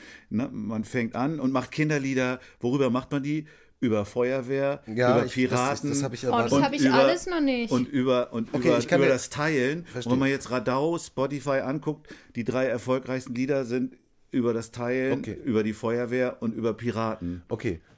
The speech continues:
Speaker 2: also
Speaker 3: Okay, du müsstest
Speaker 2: die
Speaker 3: dich aber ein
Speaker 2: Themen.
Speaker 3: bisschen kürzer fassen, weil sonst sitzen wir hier, glaub ich, noch
Speaker 2: Okay,
Speaker 3: bis in den
Speaker 2: also ich, ich sag mal das Thema, äh, also Feuerwehr, ähm, haben wir versucht,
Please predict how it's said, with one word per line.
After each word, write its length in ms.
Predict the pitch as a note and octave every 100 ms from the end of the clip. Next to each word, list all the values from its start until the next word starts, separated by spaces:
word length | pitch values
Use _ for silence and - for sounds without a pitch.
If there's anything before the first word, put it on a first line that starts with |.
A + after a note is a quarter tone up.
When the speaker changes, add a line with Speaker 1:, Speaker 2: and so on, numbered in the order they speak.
| _ -
Speaker 2:
also 540 | A#2 G#2+ E2+ E2 C#2 - _
Speaker 3:
Okay, 220 | - C4+
du 80 | C#4
müsstest 300 | C#4 D4+ D#4
Speaker 2:
die 40 | D4+
Speaker 3:
dich 180 | D4+ -
aber 120 | F4+
ein 0 |
Speaker 2:
Themen. 100 | D4
Speaker 3:
bisschen 320 | C4+ - A3+
kürzer 380 | - A#3+ - F#3+
fassen, 340 | - F#3+ - F3+
weil 140 | F#3+
sonst 240 | F#3 G3+
sitzen 260 | - G#3+ G3+
wir 80 | G3
hier, 140 | G3+
glaub 240 | F#3 G3 G3
ich, 120 | G3
noch 120 | F#3
Speaker 2:
Okay, 200 | - -
Speaker 3:
bis 80 | G#2
in 200 | - F#2+
den 140 | E3 -
Speaker 2:
also 260 | A#2+ A2+
ich, 240 | A2 A2+ -
ich 160 | A#2+
sag 200 | - C#3
mal 80 | D#3
das 160 | B2 -
Thema, 400 | C3+ B2+ A2+ - - _ _
äh, 100 | - -
also 260 | - A2
Feuerwehr, 680 | G2+ C#3 C#3+ D3 C3 C3 C3 - _ _ -
ähm, 240 | A2 A2+
haben 160 | A2 C3
wir 80 | A#2+
versucht, 600 | A#2 G2+ A#2 A#2 -